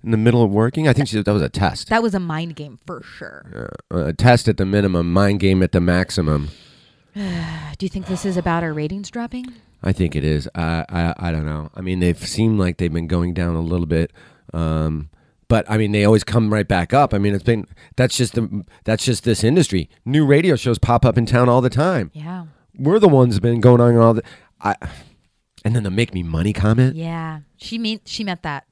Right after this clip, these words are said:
Speaker 2: for sure.
Speaker 1: Well, I mean, and offers us beers and then, and then takes them away and, like,
Speaker 2: Now I'm starving and I want a beer.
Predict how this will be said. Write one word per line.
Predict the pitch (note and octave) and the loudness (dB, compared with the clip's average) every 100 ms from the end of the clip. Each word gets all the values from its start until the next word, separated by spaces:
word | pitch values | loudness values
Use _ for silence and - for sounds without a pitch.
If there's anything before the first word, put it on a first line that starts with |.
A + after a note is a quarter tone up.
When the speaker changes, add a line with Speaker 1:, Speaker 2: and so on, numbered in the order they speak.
| _ _ | _ _
Speaker 2:
for | F#3 F3 E3 | -12 -10 -10
sure. | - D#3 G#2+ - - _ _ - | -12 -12 -12 -16 -20 _ _ 2
Speaker 1:
Well, | F3 | 2
I | E3 | 2
mean, | E3 | -2
and | C#3+ | -2
offers | B2+ D3 C#3+ A#2+ | -2 -2 -2 -6
us | |
beers | G2 B2+ C3 C3+ A#2+ | -2 0 2 2 2
and | A#2+ | 0
then, | B2 | 0
and | B2+ A#2+ | 0 0
then | A2+ | 2
takes | B2+ B2 | 2 2
them | B2 | 2
away | A2 A2+ A#2+ A#2+ | 2 2 2 2
and, | B2 | 0
like, | G#2+ G#2+ - - - | -2 -6 -12 -18 -10
Speaker 2:
Now | G3+ B3 | -6 -4
I'm | C#4+ | -6
starving | - G3+ F#3 F#3 F3+ F3 F3+ _ - | -8 -6 -6 -6 -10 -12 -16 _ -14
and | F3+ E3 | -12 -10
I | C#3+ | -12
want | C#3+ - | -14 -18
a | |
beer. | - - D3 | -20 -20 -20